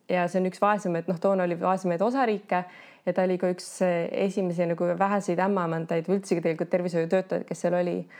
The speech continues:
Ja miskipärast nagu see essee näitas mulle nagu sellise, tutvustas esmakordselt mulle nagu seda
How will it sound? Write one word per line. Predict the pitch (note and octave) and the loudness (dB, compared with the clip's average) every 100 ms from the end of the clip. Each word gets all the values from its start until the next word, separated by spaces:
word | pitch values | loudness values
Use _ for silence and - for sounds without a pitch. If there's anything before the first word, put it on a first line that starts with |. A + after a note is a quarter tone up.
| - - - - - | -20 -20 -20 -20 -4
Ja | F#3 | 2
miskipärast | A3 A#3 A#3+ G#3+ G3 F3+ F#3+ | 2 2 0 2 2 0 -2
nagu | F#3 | -2
see | F3+ G#3 G#3 G3 F3+ F3+ - - | 0 2 4 2 2 -2 -4 -4
essee | F3+ - - - G#3+ A3+ G3 E3+ F3+ - - _ _ _ | -4 -6 -8 -2 2 2 2 0 0 -4 -12 _ _ _
näitas | F#3+ G3+ A3 - F#3 F3+ | 2 2 0 -4 -2 0
mulle | F3+ F3 F3 | 0 0 -2
nagu | E3+ F3 | -4 -4
sellise, | F#3 F3+ E3+ - F#3+ | -2 -2 -4 -6 -2
tutvustas | F#3 A#3 G3+ - F#3+ | 0 0 -2 0 0
esmakordselt | G3+ F#3+ G3 G3+ F3 | 2 0 0 -2 -4
mulle | E3+ E3+ E3 | -2 -2 -2
nagu | E3+ | -2
seda | F3 E3+ | -4 -4